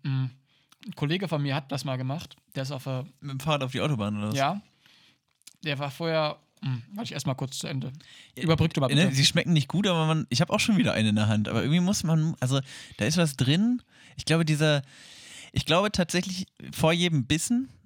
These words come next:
Speaker 2: also vor jeder neuen Stange,
Speaker 1: Mhm.
Speaker 2: denke ich, "Oh geil, Käse." Beiß dann rein und denk, "Oh nee,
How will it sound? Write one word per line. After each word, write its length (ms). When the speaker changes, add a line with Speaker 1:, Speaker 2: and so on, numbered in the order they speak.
Speaker 2:
also 140
vor 180
jeder 220
neuen 260
Stange, 380
Speaker 1:
Mhm. 60
Speaker 2:
denke 280
ich, 220
"Oh 140
geil, 220
Käse." 500
Beiß 220
dann 140
rein 200
und 100
denk, 300
"Oh 140
nee, 380